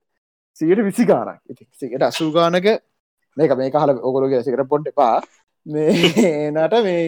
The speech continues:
එහෙම එකල්ලු තියෙන්නේ. ඒක නිකන්, අ, ඒකට මොකක්ද දෙන්නේ? ඒ, ඒ කියන්නේ ඒක නිකන් හැබැයි අර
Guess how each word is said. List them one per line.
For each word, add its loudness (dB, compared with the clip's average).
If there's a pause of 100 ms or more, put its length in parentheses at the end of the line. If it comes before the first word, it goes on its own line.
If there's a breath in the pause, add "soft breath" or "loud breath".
(520)
එහෙම -4
එකල්ලු 2
තියෙන්නේ. -4 (340)
ඒක -2
නිකන්, -4 (1300)
අ, -4 (1800)
ඒකට -8
මොකක්ද -8
දෙන්නේ? -4
ඒ, -6
ඒ -4
කියන්නේ -2
ඒක -6
නිකන් -6
හැබැයි 2
අර 4